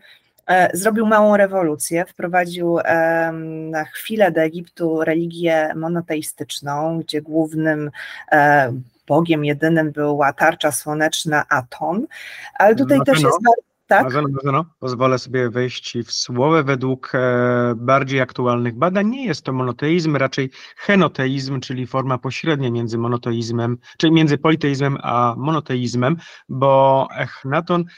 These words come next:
Speaker 2: wcale nie wykluczał istnienia innych bogów, co, e, na przykład spoza Egiptu. Co więcej, w samym Egipcie nie wszystkie przedstawienia bogów były niszczone,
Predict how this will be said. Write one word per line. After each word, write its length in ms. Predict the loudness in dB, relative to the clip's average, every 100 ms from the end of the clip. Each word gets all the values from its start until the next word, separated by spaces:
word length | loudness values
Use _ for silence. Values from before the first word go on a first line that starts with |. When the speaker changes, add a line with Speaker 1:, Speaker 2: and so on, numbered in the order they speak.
| _
Speaker 2:
wcale 360 | _ 0 2 4
nie 120 | 2
wykluczał 520 | 0 -2 -2 0 -2
istnienia 600 | -2 -12 -8 -6 -2 -4 -6 -2
innych 600 | 2 4 4 2 -2 -4
bogów, 600 | -4 -4 -4 -2 -2 -2 _ -20 -20 _
co, 160 | -6
e, 800 | -4 -2 -2 0 0 2 2 0
na 120 | -4
przykład 360 | -6 -8 -10 -10
spoza 400 | _ -4 0 0
Egiptu. 680 | 0 -4 -8 -10 -4 -2 -4 -10 _ _
Co 160 | -2
więcej, 340 | 0 0 0 -4
w 60 |
samym 340 | -2 0 2 2
Egipcie 420 | -2 -8 -8 -4
nie 140 | 0 0
wszystkie 380 | -2 -6 -4 -6
przedstawienia 560 | -6 -6 -2 0 0
bogów 440 | 2 0 0 -4 -10 _ _ _
były 340 | -4 0 2 0
niszczone, 600 | -2 -6 -2 -2 0 -4